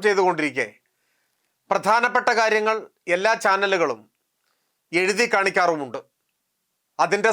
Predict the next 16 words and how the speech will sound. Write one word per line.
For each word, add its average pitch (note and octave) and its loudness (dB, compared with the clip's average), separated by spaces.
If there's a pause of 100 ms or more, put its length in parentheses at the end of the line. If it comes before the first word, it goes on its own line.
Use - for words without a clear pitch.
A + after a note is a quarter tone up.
സാങ്കത്യത്തെ A3+ 2
ചോദ്യം G#3 2
ചെയ്യാനാവില്ല. D3 0 (920)
ചെവി G#3 0
കേൾക്കാത്ത A#3 0 (100)
ഒരാളാണ് G3+ 2 (320)
ടെലിവിഷന്റെ G#3 0
മുൻപിൽ F#3+ 0
ഇരിക്കുന്നതെങ്കിൽ, E3+ 0 (1400)
ബജറ്റിലെ A#3 0
പ്രധാനപ്പെട്ട A#3 0
പ്രഖ്യാപനങ്ങൾ G#3+ 0 (140)
കണ്ടു G3+ 0
മനസ്സിലാക്കാൻ E3 0 (560)
എഴുതി F#3+ -2
കാണിക്കുന്നത് F3 0